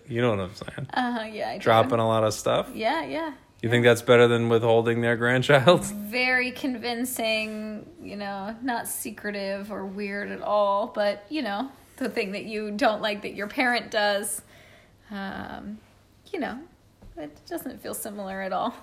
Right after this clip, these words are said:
Speaker 1: Well, <laughs> I mean, maybe if I'm that obnoxious, they have a reason to be saying bad things about me.
Speaker 2: <laughs>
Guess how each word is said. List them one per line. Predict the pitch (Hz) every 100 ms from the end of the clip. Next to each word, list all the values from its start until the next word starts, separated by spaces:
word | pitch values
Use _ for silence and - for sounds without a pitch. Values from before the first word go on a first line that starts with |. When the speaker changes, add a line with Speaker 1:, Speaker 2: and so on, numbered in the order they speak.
| - - _ _ -
Speaker 1:
Well, | 117 131 127 127 123 117 107 90 - - - - - -
<laughs> | - _ - 170 - -
I | 123
mean, | 131 104 135 127 - - 92 - -
maybe | 180 170
if | 139
I'm | 117 110
that | 107 101
obnoxious, | 98 101 98 107 90
they | 107
have | 101 98
a |
reason | 95 98 95
to | 539
be | 101
saying | - 95 101
bad | 98 98
things | 104 95
about | 92 95 95
me. | 101
Speaker 2:
<laughs> | -